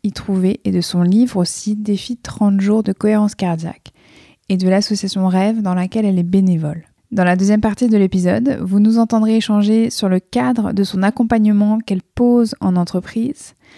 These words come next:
de sa relation au groupe, de la place de son intuition quand elle accompagne. On a aussi discuté de l'importance des politiques R H à l'heure actuelle,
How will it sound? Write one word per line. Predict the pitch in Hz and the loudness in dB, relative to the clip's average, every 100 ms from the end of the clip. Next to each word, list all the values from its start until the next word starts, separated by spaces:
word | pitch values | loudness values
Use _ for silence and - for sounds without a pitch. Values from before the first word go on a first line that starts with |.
| - _ | -20 _
de | 208 | -4
sa | 190 185 | 0 0
relation | 185 226 233 - 240 - | 2 2 2 0 -4 -2
au | 190 | -2
groupe, | 175 190 294 - - _ _ - _ | -2 -2 -2 -6 -20 _ _ -20 _
de | 202 | 0
la | 190 | 2
place | 190 233 247 262 - | 0 0 0 0 -2
de | 202 | -6
son | - 196 | -2 0
intuition | 269 - 262 233 226 | 0 0 -4 -2 -2
quand | 208 190 | -4 -2
elle | 180 | -2
accompagne. | 185 180 185 240 254 269 _ _ - - _ | -2 -2 -2 -2 -2 -6 _ _ -20 -20 _
On | 233 208 | 0 2
a | 220 | 4
aussi | 226 - | 2 -2
discuté | 240 233 - 226 247 | -4 -4 -6 -4 0
de | 220 | 2
l'importance | 208 208 202 233 226 | 2 0 -2 0 2
des | 202 | 0
politiques | - 226 233 247 - - | 0 -2 -2 -8 -8 -2
R | 214 | 0
H | 208 233 - - | 0 -2 -6 -6
à | 208 | 0
l'heure | 196 202 | 2 2
actuelle, | 196 - 202 208 254 | 0 -2 -2 0 -2